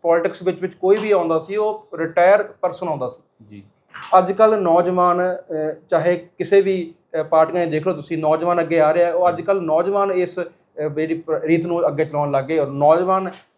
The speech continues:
Speaker 1: ਜਦੋਂ ਪੋਲਿਟਿਕਸ ਵਿੱਚ ਆਉਣ ਲੱਗ ਗਏ, ਉਹਨਾਂ ਦੀ ਇੱਕ ਨਵੀਂ ਸੋਚ ਆ ਔਰ ਉਹ ਨਵਾਂ ਕੁ ਸੋਚਣਗੇ, ਉਹ ਨਵਾਂ ਇਸ ਪੋਲਿਟਿਕਸ ਨੂੰ ਕਿਵੇਂ ਸੁਧਾਰਨ ਕਰਨਾ, ਉਹ ਅੱਗੇ ਇਸ ਮਕਸਦ ਲਈ ਜੁਆਇਨ ਕਰ ਸਕਦੇ ਨੇ।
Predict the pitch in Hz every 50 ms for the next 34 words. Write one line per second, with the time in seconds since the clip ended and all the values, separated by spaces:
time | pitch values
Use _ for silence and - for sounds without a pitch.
0 | - 135 147 160 175 180 170 175 160 151 151 147 165 165 - 165 170 165 165 147
1 | 143 147 151 151 151 170 170 170 170 170 165 165 165 160 147 143 147 160 165 165
2 | - 139 127 123 - 131 135 - _ _ _ _ _ _ _ _ _ _ _ _
3 | _ _ _ 165 170 175 175 180 175 175 170 - 180 185 190 180 160 156 160 180
4 | 190 190 185 190 - 180 - - 160 156 160 190 185 185 175 180 180 185 175 160
5 | 160 156 165 175 175 175 160 160 160 160 - 160 - - _ - 151 147 143 143
6 | 156 147 - 160 160 160 165 165 160 _ - 165 165 190 185 - 156 175 156 143
7 | 135 131 - 139 135 135 143 151 156 156 156 139 127 135 147 147 139 139 139 -
8 | _ _ _ _ _ _ - 131 147 143 143 - 143 151 151 143 135 131 131 -
9 | _ _ _ _ _ _ _ - 131 151 147 139 135 127 131 123 - 113 113 107
10 | 110 107